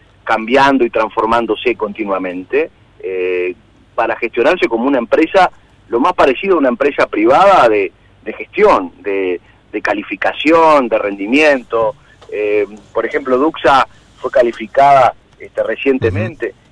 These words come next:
Speaker 1: eh, con, con la certificación por, bueno, generar un centro de servicios compartido. Eh, bueno, sobre eso es lo que hay que ir trabajando, cómo reducir costos operativos y dar resultados para la gente.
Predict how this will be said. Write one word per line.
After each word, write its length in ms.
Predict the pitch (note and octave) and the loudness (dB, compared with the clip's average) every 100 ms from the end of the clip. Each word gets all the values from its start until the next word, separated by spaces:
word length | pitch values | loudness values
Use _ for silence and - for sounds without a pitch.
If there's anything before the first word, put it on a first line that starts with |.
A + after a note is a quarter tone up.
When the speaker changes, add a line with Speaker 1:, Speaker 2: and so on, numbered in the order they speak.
| _ - | _ -12
Speaker 1:
eh, 560 | G2 F#2+ F#2+ F#2 F#2+ F2+ - _ | -8 -6 -4 -4 -6 -10 -20 _
con, 600 | A2 G#2+ G#2 G2 F#2+ F2+ - _ _ | 0 0 0 -6 -16 -20 -20 _ _
con 160 | - A2 | -8 -6
la 100 | A2 | -4
certificación 800 | A#2+ - A2 A2+ A2+ - D#3+ E3+ | -4 -6 -8 -6 -4 0 0 2
por, 140 | A2+ | 0
bueno, 160 | A#2 B2 | 0 0
generar 360 | A#2 G#2+ B2+ B2 | -2 0 0 0
un 100 | A2 | -4
centro 240 | B2+ G#2+ | -6 -6
de 60 | G#2+ | -6
servicios 320 | G#2+ A2+ A2+ | -6 -8 -8
compartido. 760 | G#2 G2+ G2 D#3+ F3+ D#3+ B2+ - - _ _ | -8 -4 -6 -4 -4 0 0 -2 -14 _ _
Eh, 80 | - | -2
bueno, 240 | D3+ C#3 - - - _ - | 0 0 -2 -12 -20 _ -4
sobre 240 | F3 E3+ B3 | 0 4 2
eso 180 | C4 | 2
es 60 | C#3+ | 2
lo 80 | A#2+ | 2
que 80 | B2 | 2
hay 80 | |
que 80 | A#2 | 0
ir 80 | A#2 | -2
trabajando, 480 | A2 G#2 G#2+ G#2+ G#2+ | 0 0 0 -2 0
cómo 320 | D#3 E3 D#3+ | 0 4 4
reducir 520 | - B2 A#2+ - C#3 | 4 2 0 -2 0
costos 520 | - D#3+ - D#3 C#3+ - _ | 2 0 0 -2 -2 -10 _
operativos 880 | A#2 A#2+ B2+ A#2+ A#2 D3+ E3 D#3+ C#3+ | -8 -2 4 4 4 4 4 4 0
y 100 | A#2 | 0
dar 160 | C3 C3 | 2 2
resultados 420 | A#2+ A2 A#2 A#2 | -2 -2 0 2
para 160 | A2 G2 | 0 -2
la 100 | F#2+ | -4
gente. 280 | F2+ E2+ | -8 -14